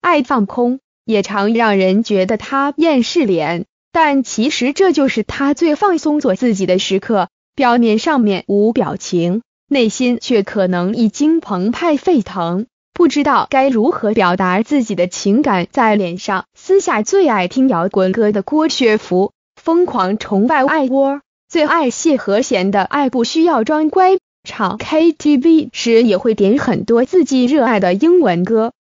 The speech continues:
麦霸行为老被旁人亏，都给你唱就好啦。这次可以唱到在天真告别之前这样的曲风，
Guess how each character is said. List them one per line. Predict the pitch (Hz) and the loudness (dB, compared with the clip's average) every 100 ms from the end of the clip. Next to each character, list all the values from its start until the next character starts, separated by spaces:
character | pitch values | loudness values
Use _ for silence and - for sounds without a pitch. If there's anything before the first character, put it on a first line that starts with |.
| - | -2
麦 | 370 339 | 0 2
霸 | 262 196 | 0 -2
行 | - 233 233 | -4 0 2
为 | 311 196 | 2 2
老 | 208 170 | 0 0
被 | - | -2
旁 | 202 196 180 | -2 -2 -4
人 | 185 175 | -2 -4
亏， | 180 240 247 269 | -2 0 2 0
都 | 214 | -2
给 | 208 247 | 0 2
你 | 277 190 | 2 0
唱 | - 240 208 | -2 -2 0
就 | 233 247 | 0 -2
好 | 220 180 | -2 -2
啦。 | 226 254 277 _ _ | 0 -2 -4 _ _
这 | - 403 | 0 0
次 | 349 269 | 2 -2
可 | 247 220 | 0 0
以 | 185 | 0
唱 | - 302 240 | -4 -4 0
到 | 214 196 | 0 2
在 | 240 214 | 2 0
天 | 302 320 | 2 2
真 | 381 392 | 2 2
告 | 320 233 | 0 0
别 | 214 220 | 0 -2
之 | - 220 | -2 -4
前 | - 170 175 | -2 0 0
这 | 226 277 | -2 -2
样 | 208 | 0
的 | 185 180 | -2 -2
曲 | - 208 | -2 -4
风， | 185 202 208 | -2 -2 -4